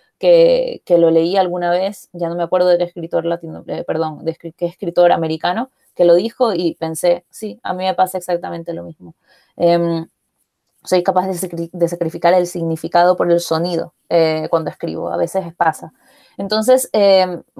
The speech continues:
como, eh, entiendo la escritura como algo tan,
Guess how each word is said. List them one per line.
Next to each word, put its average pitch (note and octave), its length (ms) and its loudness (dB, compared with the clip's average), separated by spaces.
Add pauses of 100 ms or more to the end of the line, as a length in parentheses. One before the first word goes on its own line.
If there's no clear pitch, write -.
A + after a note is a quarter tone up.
(120)
como, F3+ 420 2 (840)
eh, - 220 -10
entiendo G#3+ 460 0
la A#3 60 2
escritura G3+ 500 0
como E3+ 240 0
algo F#3+ 280 2
tan, F#3+ 560 0